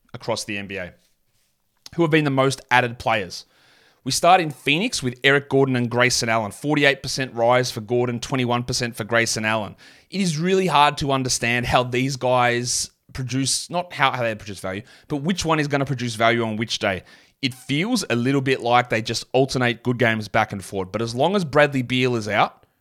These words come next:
these two guys are starting. They're playing good minutes, and they are usable on twelve-team rosters. They should be considered guys that you look at as a prime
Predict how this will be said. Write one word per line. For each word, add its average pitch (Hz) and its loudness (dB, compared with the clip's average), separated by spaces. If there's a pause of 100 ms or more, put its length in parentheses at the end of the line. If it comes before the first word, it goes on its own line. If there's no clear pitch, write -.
(480)
these 131 0
two 165 -2
guys 139 6
are 120 -2
starting. 110 0 (260)
They're 101 -4
playing 110 0
good 165 4
minutes, - -2 (140)
and 123 0
they 123 6
are 127 8
usable 131 0
on 120 -2
twelve-team 120 0
rosters. - -8 (1120)
They 143 4
should 151 -2
be 143 2
considered 131 -4
guys 120 4
that 117 -6
you 113 -6
look 131 -4
at 120 4
as 113 0
a 110 -2
prime 139 2